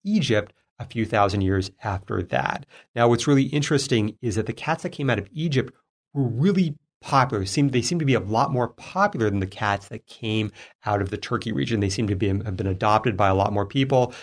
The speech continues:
and have gotten to a, a lot more places. And the reason the scientists speculated in this study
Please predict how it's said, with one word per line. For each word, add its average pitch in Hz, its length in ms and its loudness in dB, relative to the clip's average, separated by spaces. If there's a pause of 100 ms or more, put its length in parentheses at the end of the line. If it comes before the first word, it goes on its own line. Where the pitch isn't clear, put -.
(160)
and 113 60 -6
have 95 100 -6
gotten 110 280 0
to 107 120 0
a, 98 60 4
a 101 280 0
lot 95 240 2
more 98 160 0
places. 120 560 -2 (380)
And 120 120 0
the 110 80 4
reason 135 580 4
the 101 60 0
scientists 107 340 0
speculated 104 420 -4
in 101 80 0
this 101 160 0
study 95 420 -2